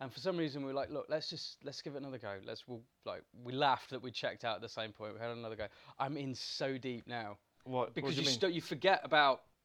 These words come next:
Speaker 1: Morty, Morty, Morty, Morty. The science fiction behind the show is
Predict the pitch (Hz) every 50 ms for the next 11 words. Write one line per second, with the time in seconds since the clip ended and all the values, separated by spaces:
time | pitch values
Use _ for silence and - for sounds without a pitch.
0 | _ - 135 131 131 139 135 127 - - 123 123 123 123 123 120 - 127 117 120
1 | 120 117 - - 117 117 120 120 110 113 107 - - - - - - - - 147
2 | 127 - - - 190 170 170 175 143 - - 170 180 - - - 160 143 127 123
3 | 135 143 139 131 131 120 - 147 139 135 120 113 - - 127 123 113 -